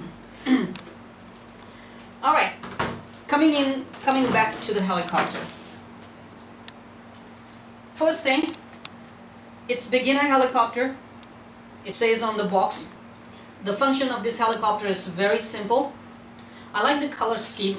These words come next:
on the canopy here. Beautiful red mixed with, uh, splats of yellow color. It's very easy to,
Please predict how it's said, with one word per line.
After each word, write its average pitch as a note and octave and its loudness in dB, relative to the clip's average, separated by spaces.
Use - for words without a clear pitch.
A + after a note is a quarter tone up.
on E3+ -4
the F3+ -6
canopy F#3 -2
here. D#3+ -4
Beautiful F#3 -2
red F#3 2
mixed - -8
with, E3+ -8
uh, E3 -6
splats - -6
of F3+ -6
yellow F3 -2
color. - -4
It's - -10
very A#3 6
easy A#3 -4
to, A3 -4